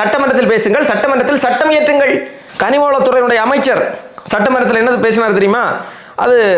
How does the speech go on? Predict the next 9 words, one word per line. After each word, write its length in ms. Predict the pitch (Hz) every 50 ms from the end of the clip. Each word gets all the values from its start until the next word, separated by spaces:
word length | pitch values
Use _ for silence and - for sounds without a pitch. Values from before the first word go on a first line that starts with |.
| 151 - - - - - - -
ஒரு 100 | 202 240 220
மாநிலத்திலிருந்து 640 | 214 214 240 262 262 254 254 262 240 233 254 294 269
இன்னொரு 200 | 247 247 240 220 220
மாநிலத்திற்கு 460 | 220 247 254 254 - 240 233 233 262 247 226
கனிமங்களை 360 | 220 240 240 240 233 240 220
எடுத்துச் 280 | 214 214 202 226 196 220
செல்வதற்கு 380 | 208 208 208 208 220 220 226 214 254
சட்டம் 320 | 233 233 - 320 269 185 151 120 - - - - - -
அனுமதிக்கிறது, 520 | 190 233 247 220 185 - 175 151 139 165